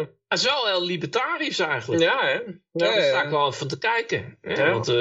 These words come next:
Speaker 3: Ja, ja, ja.
Speaker 1: ja. Ik
Speaker 3: Ja,
Speaker 1: bedoel,
Speaker 3: het, het
Speaker 1: eh,
Speaker 3: gaat erom dat je dat tegen dan moet kunnen verdedigen. En dat, dat zal, daar zal ze dan wel over gevallen zijn, denk ik.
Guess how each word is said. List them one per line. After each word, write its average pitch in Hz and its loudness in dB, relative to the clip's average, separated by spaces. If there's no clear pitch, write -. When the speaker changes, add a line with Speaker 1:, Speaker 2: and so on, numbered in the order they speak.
Speaker 3:
Ja, 120 0
ja, 156 0
ja. 147 -4
Speaker 1:
ja. 127 0
Ik 131 0
Speaker 3:
Ja, 156 2
Speaker 1:
bedoel, 180 0
Speaker 3:
het, 123 2
het 123 2
Speaker 1:
eh, 208 2
Speaker 3:
gaat 208 0
erom 208 2
dat 202 0
je 202 4
dat 196 2
tegen 196 0
dan 190 2
moet 180 -6
kunnen 180 0
verdedigen. 170 0
En 127 0
dat, 143 -4
dat 160 -2
zal, 165 0
daar 165 2
zal 175 2
ze - -4
dan 156 2
wel 156 4
over 147 -8
gevallen 151 0
zijn, 127 0
denk 123 -2
ik. 117 -4